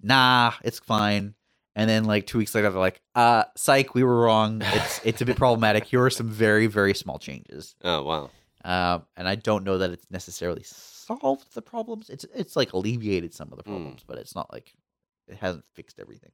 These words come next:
Speaker 2: Hmm.
Speaker 1: Um, but, uh, the other thing is,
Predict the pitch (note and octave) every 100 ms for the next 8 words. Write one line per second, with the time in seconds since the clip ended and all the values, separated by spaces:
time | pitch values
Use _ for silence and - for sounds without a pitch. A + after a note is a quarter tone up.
0 | _ - F#2+ C2+ _ _ _ - G2 F#2+
1 | F#2 - _ _ _ - _ _ _ _
2 | _ _ _ _ _ - G2+ - - G2+
3 | G2 F#2+ D2 _ _ _ _ _ _ _
4 | _ _ _ B2 D#3 D3+ C#3+ A2+ G#2+ -